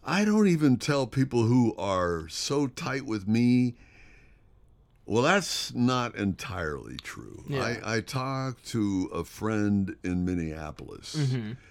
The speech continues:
Speaker 1: and, uh, I think he started the tradition, but I know that every time I talk to him, at the end of the conversation, I say,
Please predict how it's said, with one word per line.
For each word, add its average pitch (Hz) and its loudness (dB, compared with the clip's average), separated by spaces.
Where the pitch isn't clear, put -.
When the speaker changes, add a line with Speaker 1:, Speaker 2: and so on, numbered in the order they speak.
Speaker 1:
and, 76 -8
uh, 76 -8
I 107 -4
think 175 -4
he 175 -2
started 120 -4
the 82 -2
tradition, 80 -4
but 90 -2
I 110 -2
know 101 2
that 87 -4
every 120 0
time 95 -6
I 85 -4
talk 82 -6
to 80 -6
him, 69 -8
at 110 -2
the 165 6
end 196 2
of 196 -2
the 160 -2
conversation, 143 -2
I 92 -2
say, 95 -2